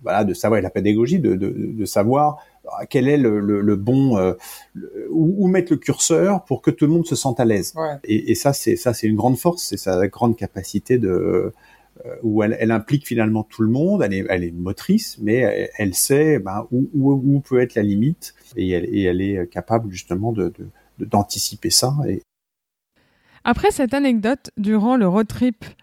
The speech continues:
Speaker 3: Myrtille, David, Julie-Marine et Franck reviennent sur un événement qui les a marqués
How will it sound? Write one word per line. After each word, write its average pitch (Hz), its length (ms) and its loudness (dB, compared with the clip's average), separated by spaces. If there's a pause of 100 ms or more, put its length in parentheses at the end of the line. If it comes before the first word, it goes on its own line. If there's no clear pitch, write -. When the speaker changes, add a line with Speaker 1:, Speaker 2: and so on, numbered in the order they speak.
(160)
Speaker 3:
Myrtille, 254 460 -2
David, 240 500 0
Julie-Marine 247 560 2
et 208 80 2
Franck 233 520 -4
reviennent 240 440 0
sur 220 160 -2
un 202 100 0
événement 233 420 2
qui 226 140 -2
les 196 200 2
a 180 60 0
marqués 214 440 -4